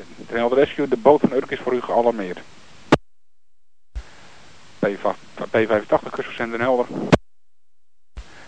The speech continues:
P vijfentachtig, ja, het gaat om het jacht Herenwind en dat heeft, eh, waar het roer van begeven is en er komt rook uit zijn motor.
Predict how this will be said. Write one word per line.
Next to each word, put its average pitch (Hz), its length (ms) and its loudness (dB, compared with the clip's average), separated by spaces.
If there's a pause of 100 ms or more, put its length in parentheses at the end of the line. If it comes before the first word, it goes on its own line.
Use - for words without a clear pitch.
(100)
P - 160 -6
vijfentachtig, 104 520 0
ja, 120 100 0
het 110 100 0
gaat 113 140 -4
om 113 80 -8
het 107 120 -12
jacht - 260 4
Herenwind 139 680 0
en 110 280 -4
dat 110 180 0
heeft, 104 400 -6
eh, 113 140 -2
waar 107 160 -2
het 104 100 -4
roer 135 160 0
van 127 160 -4
begeven 135 380 2
is 120 80 -6
en 101 80 -12
er 113 80 -8
komt 113 240 -4
rook 117 380 4
uit 104 180 -2
zijn 101 140 -8
motor. 92 320 -2